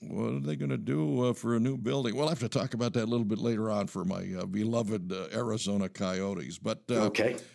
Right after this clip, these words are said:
Speaker 1: uh, and they're not bad. They're, they're gonna be an improved team. I, I really think so. Anyway, off topic. Let's go to Jane in Tempe. That's where that building is for Arizona State. Now,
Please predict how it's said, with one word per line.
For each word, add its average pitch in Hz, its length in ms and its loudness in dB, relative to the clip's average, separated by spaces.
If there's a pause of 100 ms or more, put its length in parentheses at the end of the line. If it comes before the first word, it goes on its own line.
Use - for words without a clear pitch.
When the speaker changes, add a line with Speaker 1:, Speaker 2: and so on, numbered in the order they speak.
(260)
Speaker 1:
uh, 76 280 -2
and 117 120 2
they're 175 100 2
not 226 220 0
bad. 269 320 4
They're, 131 180 0
they're 151 180 -2
gonna 208 300 0
be 226 120 0
an 220 60 4
improved 202 380 2
team. 180 240 2
I, 98 220 -2
I 107 80 0
really 120 380 0
think 120 200 0
so. - 260 -4
Anyway, 160 380 -2
off 151 280 -2
topic. 117 420 0
Let's 151 180 0
go 151 120 2
to 151 60 2
Jane 135 280 2
in 147 100 2
Tempe. 104 520 -2 (360)
That's 90 220 -2
where 120 100 2
that 131 160 -2
building 131 360 2
is 117 240 0
for 107 120 -2
Arizona 120 380 0
State. 98 400 -4
Now, 98 220 -4